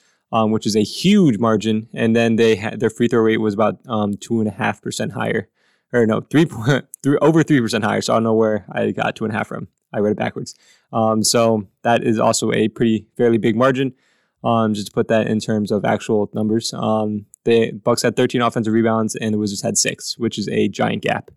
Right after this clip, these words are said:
Um, for f-, free throws, the Wizards had twenty-two free throws and the Bucks had twenty-five, which is also a significant gap.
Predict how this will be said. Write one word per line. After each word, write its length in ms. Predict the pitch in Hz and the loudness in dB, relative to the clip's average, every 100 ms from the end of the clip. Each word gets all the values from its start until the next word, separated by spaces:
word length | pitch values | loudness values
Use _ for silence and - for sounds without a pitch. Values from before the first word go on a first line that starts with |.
| _ _ _ - | _ _ _ -4
Um, 260 | 120 113 107 | 0 2 2
for 100 | 117 | -2
f-, 200 | - - | -2 -4
free 180 | 147 | -2
throws, 220 | 143 151 120 | 2 2 4
the 60 | |
Wizards 180 | 123 113 | 2 2
had 120 | 117 | -2
twenty-two 340 | - 120 117 127 | 0 -2 0 -2
free 140 | 131 | 0
throws 280 | 135 127 110 | 2 0 0
and 180 | 117 110 | -2 -2
the 40 | |
Bucks 240 | 113 110 | -2 -2
had 140 | 110 107 | -2 -4
twenty-five, 460 | 113 110 120 120 | -4 0 2 2
which 160 | 110 107 | 0 -4
is 80 | - | -2
also 320 | 110 - 107 | -2 0 0
a 180 | 113 110 | 0 0
significant 440 | - 120 123 131 147 | -2 -4 -2 -2 0
gap. 260 | 160 - | 0 -2